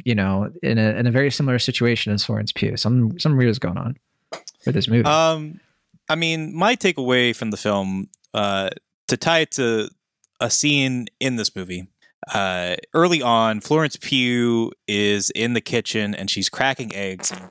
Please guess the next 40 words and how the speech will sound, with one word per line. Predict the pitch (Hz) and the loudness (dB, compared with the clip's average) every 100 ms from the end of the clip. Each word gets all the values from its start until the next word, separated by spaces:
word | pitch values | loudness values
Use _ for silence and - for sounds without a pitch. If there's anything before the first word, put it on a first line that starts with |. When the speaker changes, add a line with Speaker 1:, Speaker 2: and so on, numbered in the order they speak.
| - | -6
Speaker 2:
each | 131 - | -4 -2
egg | - 113 113 101 - _ _ _ _ _ - | -2 0 0 -4 -12 _ _ _ _ _ -4
uh, | 110 104 | -2 0
in | 110 | 0
the | 123 | -2
carton | - 127 117 107 104 | 0 0 0 -2 -4
is | 104 104 | -2 -2
revealed | 104 110 107 | 0 0 0
to | 101 | 0
not | 107 110 | 0 0
have | 110 98 | -2 -4
anything | 104 101 98 101 | -4 -4 -4 -4
in | 95 92 | -4 -6
it. | 82 | -6
It's | 98 | -6
this | 101 - | -4 -2
hard | - 139 135 | 0 0 0
exterior | - - 120 117 113 110 101 _ _ _ | -2 -2 0 0 2 0 -2 _ _ _
with | 110 - | -4 0
nothing | 123 - 107 | 0 0 -6
inside. | 98 - 101 90 87 - _ - _ - | -6 -4 -2 -4 -8 -16 _ -20 _ -6
And | 113 110 - | -4 -4 -2
that | 135 135 | 0 2
doesn't | 180 170 | 0 0
tie | 170 165 | 2 2
into | 160 - 120 | 2 -4 -2
anything | 135 143 143 | -2 -2 -4
into | 127 - | -6 -4
the | 110 | -4
story. | - 113 98 92 | -2 -2 -4 -6
It's | 98 | -2
all | 127 139 | 0 0
service | 127 135 123 120 - | 0 -2 0 0 -2
of, | 107 92 | -6 -6
of | 104 | -4
metaphor, | 104 113 107 - 92 90 | 0 0 -2 -6 -8 -4
where | 92 | -2
it's | 95 - | 0 0
like, | 95 90 - - - - _ _ - | -2 -4 -10 -18 -18 -20 _ _ -2
everything | 131 147 160 151 139 135 | 2 2 2 0 -4 -8